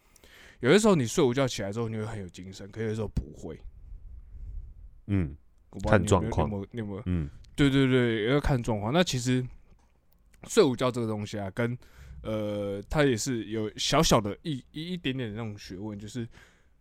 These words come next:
Speaker 1: 呃，睡午觉其实它会有一个状态是，嗯，怎么该，诶，该怎么说呢？就是你睡，你睡的话，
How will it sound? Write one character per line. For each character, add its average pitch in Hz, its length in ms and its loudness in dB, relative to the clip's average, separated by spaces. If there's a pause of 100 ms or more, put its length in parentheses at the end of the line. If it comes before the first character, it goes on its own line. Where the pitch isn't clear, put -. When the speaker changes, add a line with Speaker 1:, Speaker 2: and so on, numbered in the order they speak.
(360)
Speaker 1:
呃， 110 580 -8
睡 - 260 0
午 127 140 4
觉 170 160 2
其 123 140 -2
实 120 140 0
它 151 220 0
会 156 200 2
有 98 100 0
一 92 60 -6
个 98 160 -4
状 120 260 -2
态 123 180 -2
是， 113 380 -4 (1500)
嗯， 120 760 -6
怎 113 100 -12
么 104 80 -12
该， 147 140 -4
诶， 143 180 -10 (160)
该 139 120 -8
怎 127 100 -8
么 85 60 -14
说 95 160 -12
呢？ 92 80 -12
就 135 120 -4
是 135 200 2 (640)
你 120 340 -2
睡， - 400 4
你 127 140 -4
睡 131 260 4
的 98 120 -2
话， 95 400 -2